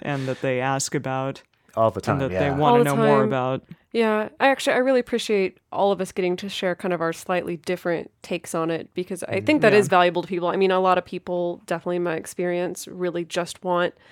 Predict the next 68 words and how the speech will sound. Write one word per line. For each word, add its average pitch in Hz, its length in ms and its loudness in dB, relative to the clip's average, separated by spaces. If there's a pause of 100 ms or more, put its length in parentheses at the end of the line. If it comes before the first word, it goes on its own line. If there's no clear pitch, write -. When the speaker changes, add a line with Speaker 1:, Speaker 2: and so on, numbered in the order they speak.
(260)
Speaker 3:
an 180 120 -2
answer. 226 500 4 (160)
<laughs> - 180 -6
Like, 170 320 4
Speaker 2:
<laughs> 143 280 2
Speaker 3:
"Tell 233 240 6
me, 233 100 6
is 220 160 4
it 220 120 4
good 214 80 6
or - 20 10
Speaker 1:
What 202 140 8
is 185 140 8
Speaker 3:
bad? 143 180 4
Speaker 1:
it? - 260 -8
Speaker 3:
Tell 233 240 6
me, 220 100 8
Speaker 2:
Yeah. 214 60 4
Speaker 3:
should 240 240 6
I 220 60 8
do 208 120 6
it 208 80 4
or 196 80 4
shouldn't 185 300 -2
I - 120 -6
Speaker 2:
How, 135 80 8
Speaker 3:
do 185 140 6
it? 180 80 8
Speaker 2:
how 156 140 8
do 135 160 4
I 113 80 6
do 107 200 -2
Speaker 3:
How 247 120 8
Speaker 2:
it? - 20 10
Speaker 3:
do 247 80 10
I 240 100 10
do 220 200 8
it? 214 100 6
How 208 80 2
do 220 60 6
I 208 80 8
not 190 180 4
do 185 100 0
it?" 185 100 0
You 190 120 2
know? 185 220 2
And 202 160 2
of 208 100 -2
course, 233 340 0 (200)
we 214 120 0
can 202 120 -4
all 196 140 4
have 196 160 -2
opinions 202 560 2
on 180 180 0
that, 170 340 -2
on 180 300 -2
what's 175 300 -2
gonna 180 180 -4
maybe 175 240 -4
work 175 240 -4
out 165 160 -2
better 175 180 0
for 185 140 -8
you 170 160 -2
or 160 120 -4
not. 170 520 -2 (180)
But 170 340 -4